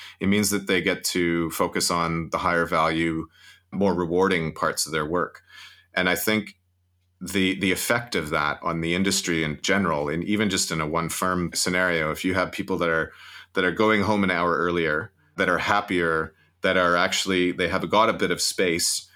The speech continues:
to think about the client, to think about their needs. They're not constantly having to grind out some very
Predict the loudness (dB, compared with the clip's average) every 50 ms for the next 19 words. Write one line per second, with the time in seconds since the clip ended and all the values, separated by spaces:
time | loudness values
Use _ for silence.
0 | _ _ -6 -4 -4 0 0 0 2 2 0 2 2 0 0 -2 -6 -10 -6 -2
1 | -2 0 0 0 -2 -4 -6 -10 _ -8 -6 -2 -2 -2 0 0 0 2 2 0
2 | 0 0 0 0 0 0 0 0 0 0 -2 -2 -2 -4 -4 -4 -8 -12 -20 -20
3 | -20 -8 -4 -2 0 0 0 0 0 -2 -4 -4 -2 -2 -2 0 -2 -2 -4 -4
4 | -4 -4 -4 -2 -2 -2 -4 -6 -8 -6 -4 -2 -2 -2 -2 -2 -2 0 0 0
5 | 0 -2 -2 0 2 2 2 2 2 0 0 0 0 -2 -4 -4 -2 -4 -4 -2
6 | 0 0 0 0 0 -2 -4